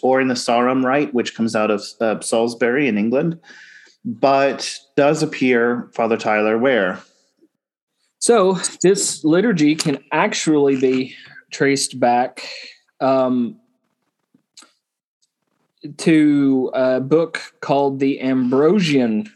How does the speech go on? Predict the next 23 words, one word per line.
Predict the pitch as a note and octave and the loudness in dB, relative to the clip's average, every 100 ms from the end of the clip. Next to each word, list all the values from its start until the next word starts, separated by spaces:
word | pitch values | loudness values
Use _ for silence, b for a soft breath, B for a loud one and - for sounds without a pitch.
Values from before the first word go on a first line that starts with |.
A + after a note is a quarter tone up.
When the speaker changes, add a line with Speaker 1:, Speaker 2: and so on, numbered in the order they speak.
| - | -6
Speaker 2:
Missal, | A#2 - B2+ D3+ D#3+ B B - | -4 -2 0 0 -2 B B -6
which | C3+ C#3+ C#3+ - | 0 2 0 -4
rep-, | D3 D3 C#3+ - | 0 0 0 -4
which | - D#3 - | -2 -2 2
was | C#3 B2+ B2 | 2 2 0
the | C3 B2 - _ | 0 0 -8 _
style | - - D3+ D3+ | -6 0 2 2
of | C3+ | 2
liturgy | C#3 C#3 C3+ C3 | 2 2 2 0
that | B2+ | 0
was | A2 B2 | -2 -4
being | B2 C#3 C#3 B2+ | 0 2 4 2
used | B2 C#3 C#3+ C#3 - | 2 2 2 0 -2
and | A#2+ | -4
is | A#2+ - | -2 -2
still | - F3 | 0 2
used | D#3+ A2+ A2+ B2 - - B B B B B B | 2 0 0 -2 -6 -12 B B B B B B
around | C3+ C#3+ D3 C#3+ | 2 4 2 2
the | C3+ - | 0 0
areas | C#3 D3+ D3+ C#3+ C3 B2 | 0 2 2 2 0 -2
of | C3 C3 A#2+ A#2 | -2 -2 -4 -8
Milan. | C3 B2+ B2+ B2+ D#3+ C3 A2 G#2+ - B _ _ _ _ - - - | -4 0 2 2 2 0 0 -4 -6 B _ _ _ _ -20 -20 -8
Um, | B2 A#2 A2+ A2+ | -4 -2 -4 -8